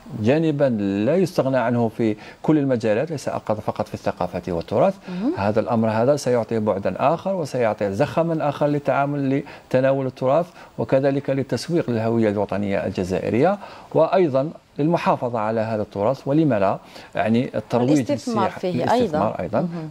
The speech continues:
Speaker 1: وللترويج للسياحة الجزائرية وإعطاء صورة متكاملة عن الجزائر التاريخ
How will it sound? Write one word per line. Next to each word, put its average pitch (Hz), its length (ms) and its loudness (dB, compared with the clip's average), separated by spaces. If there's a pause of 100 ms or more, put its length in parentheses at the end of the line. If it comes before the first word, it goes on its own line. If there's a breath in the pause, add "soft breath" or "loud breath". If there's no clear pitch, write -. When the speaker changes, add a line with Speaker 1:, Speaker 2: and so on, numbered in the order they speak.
Speaker 1:
وللترويج 117 500 0
للسياحة 101 460 -4
الجزائرية 95 600 -2
وإعطاء 101 420 0
صورة 180 320 0
متكاملة 127 600 0
عن 113 200 0
الجزائر 107 420 0
التاريخ 98 540 -2